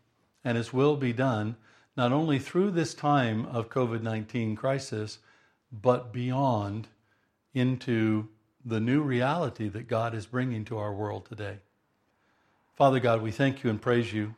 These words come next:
for all that you've done, for all that you're doing in our lives. I do pray, Lord, that our church would be a church of integrity, that every single one of us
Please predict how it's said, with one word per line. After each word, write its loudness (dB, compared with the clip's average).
for -2
all 4
that -2
you've -4
done, 2
for -6
all 4
that -4
you're 0
doing 2
in -2
our -2
lives. -2
I 2
do 4
pray, 4
Lord, 4
that 0
our 0
church 0
would -4
be 4
a 4
church 2
of -4
integrity, 0
that 6
every 6
single 2
one 6
of 6
us 2